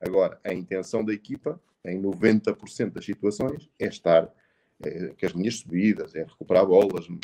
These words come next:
Isto é o exemplo que eu estou a dar, porque isso é evidente. Nesse contexto, nós temos que nos adaptar à nossa ideia, tem que ser isso mesmo.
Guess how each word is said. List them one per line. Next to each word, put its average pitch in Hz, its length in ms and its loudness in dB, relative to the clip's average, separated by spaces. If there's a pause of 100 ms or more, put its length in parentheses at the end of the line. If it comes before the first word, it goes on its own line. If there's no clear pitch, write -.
(420)
Isto - 140 -10
é 101 80 4
o 101 100 0
exemplo 101 280 -4
que 101 60 -10
eu 92 40 -8
estou 104 160 -4
a 95 40 2
dar, 98 200 0 (540)
porque - 240 -10
isso - 160 -2
é - 20 4
evidente. 98 560 -2 (140)
Nesse 104 320 0
contexto, 101 580 0
nós 101 200 -2
temos - 240 -4
que - 120 -8
nos 101 160 -2
adaptar 95 420 2
à 98 40 -2
nossa 92 240 -2
ideia, 90 200 2
tem - 140 -8
que - 80 -16
ser 101 160 -8
isso - 140 -16
mesmo. 80 180 -20